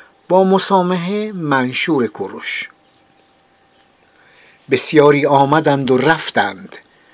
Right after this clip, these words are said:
اما اون کتیبه ماند و میماند و در هر دوره‌ای معنای تازه دارد. جوهر و مضمون انگیل نوشته،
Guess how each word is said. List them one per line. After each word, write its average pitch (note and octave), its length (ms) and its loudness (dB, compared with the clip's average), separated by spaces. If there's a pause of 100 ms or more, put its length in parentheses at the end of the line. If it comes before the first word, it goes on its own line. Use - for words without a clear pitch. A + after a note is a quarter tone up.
(480)
اما D#3+ 720 4 (200)
اون G3 320 2
کتیبه D3 600 2
ماند D#3 600 2
و D#3+ 160 4
میماند F#3 800 0 (720)
و C3 80 -4
در C3+ 160 2
هر D3+ 280 0
دوره‌ای D3 840 2 (280)
معنای C#3 960 0
تازه D3+ 460 2
دارد. - 500 -4 (2500)
جوهر G3+ 680 4
و A#3+ 280 6
مضمون F#3 720 2
انگیل C3+ 480 6
نوشته، F3 640 4